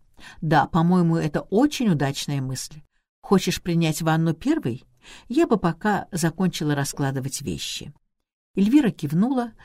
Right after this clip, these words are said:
прошла в соседнюю ванную комнату, закрыла за собой дверь и заперла её. Прошла к себе в спальню, открыла чемодан и бросила на кровать кое-какие вещи.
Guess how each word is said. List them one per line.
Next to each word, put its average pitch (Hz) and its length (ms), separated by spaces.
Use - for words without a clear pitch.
прошла 285 340
в - 60
соседнюю 147 580
ванную 135 400
комнату, 220 640
закрыла 247 480
за 139 100
собой 147 360
дверь 285 420
и 294 120
заперла 147 540
её. 101 460
Прошла 185 340
к - 60
себе 180 200
в - 80
спальню, 156 640
открыла 233 440
чемодан 160 520
и 208 60
бросила 190 380
на 147 140
кровать 180 400
кое-какие 180 600
вещи. 131 600